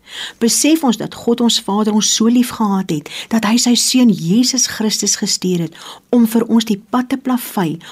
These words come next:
om vir ewig in God se heerlikheid te wees?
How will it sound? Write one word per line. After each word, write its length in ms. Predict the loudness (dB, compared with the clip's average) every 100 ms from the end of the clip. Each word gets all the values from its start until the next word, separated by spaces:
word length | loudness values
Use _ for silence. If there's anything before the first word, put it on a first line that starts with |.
| -12
om 100 | -10
vir 200 | -8 -12 _ 0
ewig 480 | 2 2 0 -4 -6
in 120 | -6
God 340 | -6 -4 -4
se 100 | -2
heerlikheid 680 | -2 -2 -2 -2 -4 -8 -6
te 120 | -6
wees? 400 | -6 -6 -4 -6